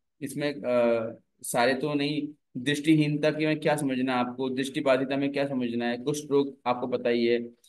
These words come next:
श्रवण विकार आप जानते ही हैं, चलन संबंधी लोकोमोटर मैंने बता ही दिया था आप लोगों को, है ना,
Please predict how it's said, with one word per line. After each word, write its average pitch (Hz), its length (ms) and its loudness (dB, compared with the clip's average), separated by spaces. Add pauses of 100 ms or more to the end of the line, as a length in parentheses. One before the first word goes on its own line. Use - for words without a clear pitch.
(260)
श्रवण 151 360 4
विकार 143 280 4
आप 143 140 4
जानते 107 360 0
ही 123 120 2
हैं, 117 320 -2
चलन 139 260 0
संबंधी 135 560 2
लोकोमोटर 135 480 -2
मैंने 139 160 -2
बता 113 200 -2
ही 117 100 0
दिया 117 140 0
था 117 180 -2
आप 113 180 -6
लोगों 113 140 -6
को, 113 120 -2
है 131 60 0
ना, 247 220 -4